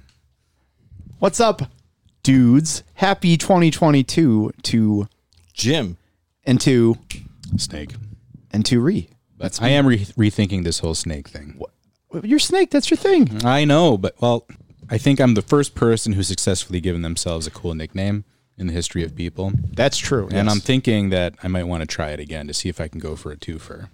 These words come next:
Speaker 1: You're gonna double down on this?
Speaker 3: I might. We'd have to come up with a new name for the recording studio if we did
Speaker 2: Mm.
Speaker 3: that.
Speaker 1: Oh, it's gotta be the Snake Pit forever.
Speaker 3: Okay.
Speaker 2: You just have to pick another snake as to be named after.
Speaker 3: Oh, like Cobra?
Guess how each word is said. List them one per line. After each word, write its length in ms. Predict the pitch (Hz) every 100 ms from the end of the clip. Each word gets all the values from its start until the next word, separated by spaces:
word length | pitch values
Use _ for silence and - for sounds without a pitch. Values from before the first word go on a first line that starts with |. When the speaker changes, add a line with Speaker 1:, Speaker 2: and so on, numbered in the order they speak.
| _
Speaker 1:
You're 120 | 131
gonna 80 | 202
double 240 | 156 170 165
down 240 | 147 175
on 120 | 214
this? 240 | 262 285 -
Speaker 3:
I 80 | 101
might. 360 | 120 165 131 _ _ _ _ 117
We'd 140 | 113
have 120 | 131
to 60 | -
come 180 | 123 104
up 120 | 92
with 100 | 95
a 40 |
new 140 | 95 101
name 240 | 98 95
for 80 | 87
the 80 | 80
recording 400 | 76 95 82 80
studio 440 | - 80 73 -
if 100 | -
we 60 | -
did 120 | 110
Speaker 2:
Mm. 200 | 110 104
Speaker 3:
that. 100 | 92 _ _ -
Speaker 1:
Oh, 200 | 135 101
it's 140 | 123
gotta 180 | - 185
be 100 | 156
the 80 | 131
Snake 280 | 165 147 139
Pit 160 | 139
forever. 500 | - 127 131 101 90 - _ _ -
Speaker 3:
Okay. 400 | 113 123 76 73 - - -
Speaker 2:
You 140 | 139
just 140 | 143
have 100 | 147
to 80 | -
pick 180 | - 113
another 220 | 110 113
snake 460 | 98 - 110 92 -
as 240 | 85 85 -
to 140 | -
be 100 | 90
named 320 | 82 87 85
after. 380 | 73 - - - -
Speaker 3:
Oh, 440 | 104 104 90 82 85
like 160 | 87
Cobra? 460 | - 107 113 127